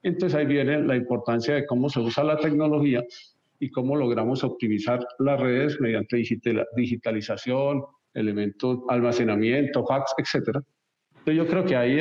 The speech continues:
ahí es importante, digamos, entrar rápidamente a las regulaciones de esos temas. Bueno, aquí dejo, pues, pues hay otros más, pero digamos, como para dejar esos elementos de, de la parte de información, mercado de corto plazo,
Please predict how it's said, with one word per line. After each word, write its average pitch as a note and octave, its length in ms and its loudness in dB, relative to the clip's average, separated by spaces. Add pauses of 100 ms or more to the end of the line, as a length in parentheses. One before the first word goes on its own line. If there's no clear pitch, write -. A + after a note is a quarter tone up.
(120)
ahí B2+ 140 2
es - 120 -2
importante, B2 640 0
digamos, B2 300 2
entrar A#2 320 0
rápidamente B2+ 580 0
a B2+ 40 0
las A#2+ 120 -2
regulaciones A2+ 600 -4
de A#2+ 60 -6
esos A#2+ 200 -10
temas. - 180 -8 (380)
Bueno, A#2 200 0
aquí B2 260 -2
dejo, E3 320 2
pues, - 220 -2
pues B2+ 140 0
hay B2+ 140 2
otros C#3 300 2
más, C#3 400 0
pero A#2 200 0
digamos, - 540 -2 (200)
como C3+ 220 -2
para A2+ 180 0
dejar A2 200 0
esos C3 260 0
elementos B2+ 680 0 (340)
de, A#2+ 360 -2
de G#2+ 120 -4
la G#2 160 0
parte A2+ 300 -2
de B2+ 60 2
información, B2 720 0
mercado A2+ 460 0
de A2 80 0
corto A#2 340 -2
plazo, C#3 440 0